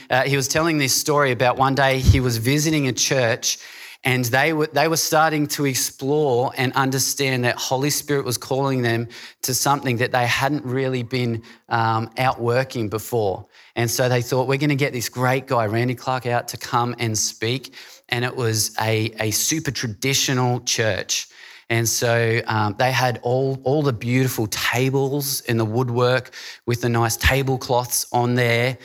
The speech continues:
And they actually, um, they had this huge vase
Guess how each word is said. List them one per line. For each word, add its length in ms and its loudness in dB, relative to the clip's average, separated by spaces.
And 260 0
they 460 0
actually, 840 0
um, 500 0
they 240 2
had 380 0
this 400 -4
huge 380 0
vase 920 0